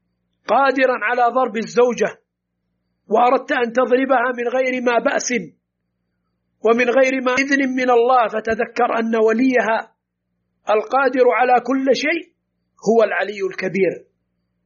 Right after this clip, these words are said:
فإياك أن تغضب ربك يا عبد الله. وقد قال النبي صلى الله عليه وسلم:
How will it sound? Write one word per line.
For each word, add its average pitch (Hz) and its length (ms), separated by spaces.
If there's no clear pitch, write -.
فإياك 240 520
أن 220 180
تغضب 208 400
ربك 196 480
يا 190 200
عبد 175 300
الله. 175 420
وقد 214 300
قال 254 240
النبي 240 420
صلى 226 320
الله 226 400
عليه 233 380
وسلم: 226 520